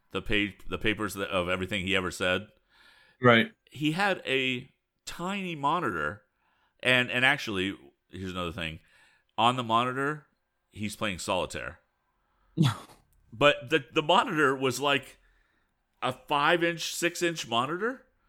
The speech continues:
Speaker 1: It was tiny, and it's with the, it was, like, the old, uh, orange, uh, monochrome monitors.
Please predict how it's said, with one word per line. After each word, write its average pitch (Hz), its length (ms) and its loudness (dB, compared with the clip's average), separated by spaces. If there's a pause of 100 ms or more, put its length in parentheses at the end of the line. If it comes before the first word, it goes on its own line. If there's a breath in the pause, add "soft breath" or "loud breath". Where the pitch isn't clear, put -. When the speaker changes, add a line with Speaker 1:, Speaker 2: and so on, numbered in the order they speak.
(180)
Speaker 1:
It 175 120 -2
was 185 200 -2
tiny, 165 760 -6 (160)
and 135 140 -4
it's 127 140 -8
with 135 260 -2
the, 120 340 2
it 120 80 2
was, 117 160 0
like, 117 140 0
the 110 120 -6
old, 120 320 2 (420 soft breath)
uh, 95 300 4
orange, 120 640 0 (560)
uh, 98 240 0
monochrome 113 720 -2
monitors. 117 640 -4